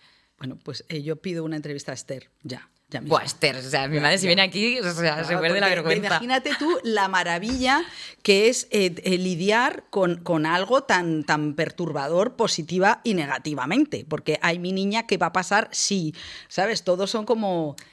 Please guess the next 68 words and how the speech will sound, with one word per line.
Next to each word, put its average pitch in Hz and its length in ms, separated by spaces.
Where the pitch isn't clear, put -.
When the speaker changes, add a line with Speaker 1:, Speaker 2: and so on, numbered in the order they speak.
Speaker 2:
Ya, 220 140
lo 214 100
que 185 80
pasa 196 240
que 269 80
es - 60
que - 100
yo 190 100
desde 220 220
pequeña, 214 400
desde 170 160
que 170 100
tengo 180 220
cinco 214 300
años, 208 260
ya 180 140
lo 208 100
daba 220 220
por 143 120
hecho. 160 320
Speaker 1:
<laughs> - 380
Pero, 160 340
pero - 260
Speaker 2:
Te 190 100
lo 160 100
juro, 208 440
que 180 80
yo 202 100
creo 247 140
que 277 60
me 233 100
ha - 20
pasado 220 320
Speaker 1:
O 220 60
sea, 226 180
que 277 100
Speaker 2:
todo 247 140
Speaker 1:
la 349 60
Speaker 2:
lo - 20
que - 100
me 269 60
ha 247 40
Speaker 1:
autoestima 254 260
Speaker 2:
pasado. 269 80
Speaker 1:
bien 277 240
siempre, 269 580
¿eh? 427 140
Speaker 2:
Siempre. - 400
Speaker 1:
Ostras. - 840
Speaker 2:
Siempre, 127 300
siempre, - 260
siempre. - 240
A 120 100
Speaker 1:
Chavalas, 165 380
Speaker 2:
ver. 185 80
Speaker 1:
aprended, 170 420
aprended. 139 300
Speaker 2:
A 143 40
ver, 147 520
es 143 120
que 151 80
la 135 80
autoestima 135 420
bien 147 260
tiene 165 200
que 117 60
estar 131 260
siempre. - 400